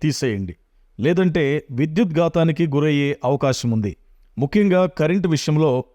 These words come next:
అప్రమత్తంగా ఉండాలి. రహదారులపై వెళ్ళేటప్పుడు జాగ్రత్తగా మ్యాన్‌హోల్స్‌ను, కరెంటు పోల్స్‌ను గమనించుకుని వాటికి దూరంగా వెళ్ళడం మంచిది. వర్షాకాలంలో అజాగ్రత్తతో ప్రాణాల మీదకు తెచ్చుకోకుండా జాగ్రత్తలు తీసుకోండి.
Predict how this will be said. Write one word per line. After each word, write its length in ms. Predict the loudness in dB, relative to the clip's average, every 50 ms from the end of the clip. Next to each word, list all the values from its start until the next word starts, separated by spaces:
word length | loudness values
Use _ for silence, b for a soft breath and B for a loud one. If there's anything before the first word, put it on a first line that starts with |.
| _ -6
అప్రమత్తంగా 680 | -6 -2 0 2 2 2 2 0 0 0 2 2 2
ఉండాలి. 440 | 2 2 2 0 0 0 -2 -4 -6 -10 _ _ _ _ _ _ _ _ _ _ -4
రహదారులపై 760 | -2 0 0 0 2 2 2 4 4 2 2 2 2 2
వెళ్ళేటప్పుడు 720 | 2 2 2 2 0 0 -2 -2 0 0 2 2 2 2 -2 -4 _ _ -12
జాగ్రత్తగా 840 | -10 -4 -2 0 0 2 2 0 0 0 0 0 0 0 0 0 -2
మ్యాన్‌హోల్స్‌ను, 880 | -2 -2 0 0 0 0 0 2 0 0 0 -2 -2 -2 0 0 0 -2 -6 _ _ _ _ _ _ -20 _ _ -2
కరెంటు 320 | 0 2 2 0 0 0
పోల్స్‌ను 680 | 0 0 2 2 2 0 0 0 0 2 2 0 -2 -4 _ _ -18 -12 -6 -2 0
గమనించుకుని 720 | 2 2 4 4 2 2 0 0 0 2 2 2 0 0
వాటికి 380 | 0 -2 -2 -2 0 -2 -2 -2
దూరంగా 460 | 0 0 2 2 2 2 2 0 0
వెళ్ళడం 480 | 0 0 0 0 0 0 0 0 0
మంచిది. 440 | 0 -2 -2 -4 -4 -2 -2 -2 -4 -6 _ _ _ _ _ _ -20 _ _ _ -2
వర్షాకాలంలో 840 | 0 0 0 2 0 0 0 2 0 2 2 2 2 2 0 0 -2 -2
అజాగ్రత్తతో 800 | -2 -2 0 0 0 0 0 -2 -2 -4 -2 0 0 0 0 -2 _ _ -6
ప్రాణాల 380 | -4 -2 0 0 0 2 2 2
మీదకు 300 | 2 2 0 0 -2 -2
తెచ్చుకోకుండా 720 | -2 -4 -4 -4 -4 -2 -2 -2 -2 -2 0 0 0 0
జాగ్రత్తలు 640 | 0 -2 -2 -2 -2 0 0 -2 -2 0 0 -2 0
తీసుకోండి. 640 | -2 -2 -4 -4 -4 -2 0 0 0 0 -2 -4